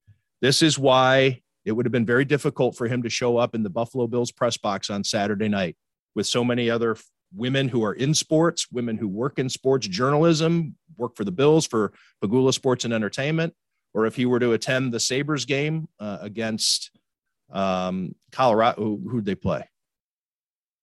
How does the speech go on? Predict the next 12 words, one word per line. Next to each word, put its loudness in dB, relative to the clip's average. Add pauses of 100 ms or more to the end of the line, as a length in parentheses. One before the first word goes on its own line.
Whoever 4
they 4
play, -4
the 2
L 4
A 2
Kings, 0 (200)
uh, -2
the -2
following 2
night. -4 (920)
Um, 2